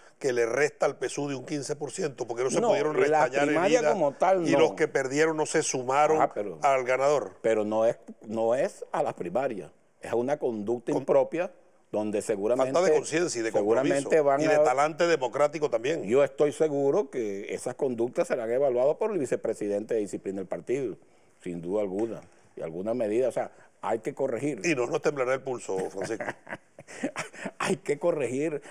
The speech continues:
Speaker 2: esa, esas desviaciones, porque no, no. Pero así como hubo, este, en municipios, sobre todo en los municipios, porque en todas las gobernaciones hubo una co-, de los candidatos, hubo la gran mayoría, y por eso, a eso se debe esa gran victoria. Y,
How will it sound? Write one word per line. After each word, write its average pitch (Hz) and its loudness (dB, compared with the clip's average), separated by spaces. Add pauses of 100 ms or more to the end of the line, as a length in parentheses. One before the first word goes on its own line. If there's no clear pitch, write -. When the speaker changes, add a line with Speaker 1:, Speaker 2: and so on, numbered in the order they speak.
(140)
Speaker 2:
esa, - -4
esas - -4
desviaciones, 123 -2
porque 87 -10
no, 87 -10
no. 92 -8 (320)
Pero 135 4
así - 0
como 240 2
hubo, 165 4 (340)
este, 85 -8
en 85 -8
municipios, 107 -6
sobre 95 -6
todo 165 -2
en 208 -4
los 160 -6
municipios, 92 -10
porque 87 -16
en 87 -14
todas 120 -4
las 127 -8
gobernaciones 117 -4 (360)
hubo 92 -2 (360)
una 104 -6
co-, 104 -8
de 92 -4
los 90 -4
candidatos, 117 -2
hubo 113 -2
la 95 -6
gran 92 -2
mayoría, 113 0
y - -6
por 110 -2
eso, - -2 (340)
a - -4
eso 131 -4
se 147 2
debe 127 4
esa 131 -2
gran 123 0
victoria. 113 -2 (540)
Y, 98 -4